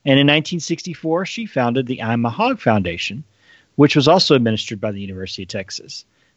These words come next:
This foundation's focus was on projects specifically built, and this pro-,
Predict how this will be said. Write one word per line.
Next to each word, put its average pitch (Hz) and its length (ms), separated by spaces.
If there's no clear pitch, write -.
This 175 220
foundation's 160 720
focus 143 500
was 131 280
on 135 300
projects 202 720
specifically 202 600
built, 143 320
and 147 100
this 208 160
pro-, 185 320